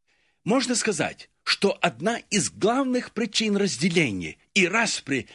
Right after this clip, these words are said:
в общинах — это отсутствие кротости. Апостол Пётр в своём первом послании говорит: «Будьте всегда готовы всякому требующему у вас ответа, в вашем уповании дать ответ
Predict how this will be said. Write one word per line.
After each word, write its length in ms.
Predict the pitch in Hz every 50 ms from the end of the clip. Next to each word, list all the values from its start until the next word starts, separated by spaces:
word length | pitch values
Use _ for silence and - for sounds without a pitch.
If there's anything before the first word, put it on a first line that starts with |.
| -
в 120 | - 113 151
общинах — 760 | 147 147 - - - - 269 277 262 196 139 104 - - - _ _ _ - _ -
это 300 | 175 180 - - 170 - - -
отсутствие 960 | 151 139 - - - - 254 277 208 - - - - - 123 127 110 95 - _ _ _ _ _ _ -
кротости. 760 | - - 170 143 107 - - 95 - - - - - - - _ _ _ _ _ _ _ _ _ _ _ _ _
Апостол 380 | - 117 - 160 147 - 165 147
Пётр 400 | 123 170 175 170 - 185 185 170 _ _ - -
в 60 | - -
своём 280 | - 156 160 170 160 143
первом 300 | 170 175 160 165 165 151
послании 420 | 170 165 - 170 170 180 175 170
говорит: 300 | 147 180 180 185 175 - - - - -
«Будьте 500 | 123 135 208 220 202 202 - - 214 202
всегда 360 | - - 208 180 185 208 214
готовы 480 | 202 214 208 - 226 220 220 214 220
всякому 800 | 202 - - - - 254 320 302 - - 240 220 208 190 143 - - - - - -
требующему 680 | 160 170 190 185 160 160 165 160 - 170 160 160 156 -
у 100 | - 165
вас 260 | 165 170 170 - - -
ответа, 720 | 156 147 - - 113 127 143 139 135 - - 208 220 214 - - - - -
в 120 | 110 117
вашем 420 | 175 202 202 - - 180 175 165 -
уповании 540 | 165 147 - 147 135 160 156 165 165 170 165
дать 380 | 135 113 190 208 220 214 -
ответ 480 | - - - - - 165 180 185 -